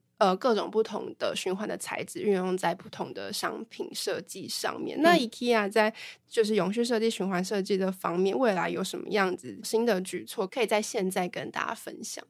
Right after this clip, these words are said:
Speaker 1: 的吗？
Speaker 2: 好，其实应该是说，我刚刚有提到说，我们其实是大众化设计，其中有一个面向是永续发展嘛。
Speaker 1: 对，所以它必须得
Speaker 2: 它必须
Speaker 1: 达到这件事情。
Speaker 2: 在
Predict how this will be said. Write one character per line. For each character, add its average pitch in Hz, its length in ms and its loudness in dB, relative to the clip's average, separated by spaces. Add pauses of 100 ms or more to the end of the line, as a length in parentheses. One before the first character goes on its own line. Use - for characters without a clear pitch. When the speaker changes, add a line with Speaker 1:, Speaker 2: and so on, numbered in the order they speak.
Speaker 1:
的 - 100 -18
吗？ 247 260 -16 (280)
Speaker 2:
好， - 360 -18 (260)
其 294 120 8
实 320 200 10
应 320 160 12
该 311 200 12
是 294 140 6
说， 262 200 4
我 196 140 4
刚 220 120 6
刚 233 60 8
有 208 40 6
提 180 160 -2
到 202 180 6
说， 196 160 4
我 185 60 8
们 156 140 8
其 170 140 0
实 175 140 0
是 196 120 2
大 196 180 6
众 185 160 2
化 185 140 6
设 185 200 2
计， 180 160 0
其 151 160 -4
中 196 140 4
有 196 220 4
一 196 100 -4
个 233 160 8
面 214 220 8
向 175 180 2
是 175 120 -2
永 - 180 -2
续 165 180 -4
发 151 240 0
展 190 160 6
嘛。 190 40 6
Speaker 1:
对， - 20 4
所 285 120 8
以 285 40 8
它 262 120 6
必 240 220 2
须 196 340 2
得 104 220 2
Speaker 2:
它 226 160 6
必 254 160 4 (180)
须 - 60 4
Speaker 1:
达 202 100 8
到 220 80 10
这 220 180 10
件 185 200 2
事 180 200 -4
情。 - 80 -10
Speaker 2:
在 220 320 10